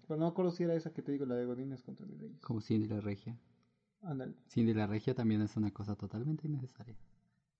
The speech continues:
Speaker 2: Demasiado innecesaria, <laughs> diría yo.
Speaker 1: ¿Qué otra, por ejemplo?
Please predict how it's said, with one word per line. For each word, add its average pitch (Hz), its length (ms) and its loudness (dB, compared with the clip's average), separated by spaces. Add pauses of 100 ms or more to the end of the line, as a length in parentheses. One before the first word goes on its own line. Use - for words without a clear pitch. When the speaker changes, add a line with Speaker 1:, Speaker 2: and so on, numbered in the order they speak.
(360)
Speaker 2:
Demasiado 104 400 -2
innecesaria, 98 560 -6
<laughs> 98 60 4
diría 139 360 10
yo. - 120 2 (1120)
Speaker 1:
¿Qué 147 100 -2
otra, 135 280 -4
por 123 140 -2
ejemplo? 123 600 -4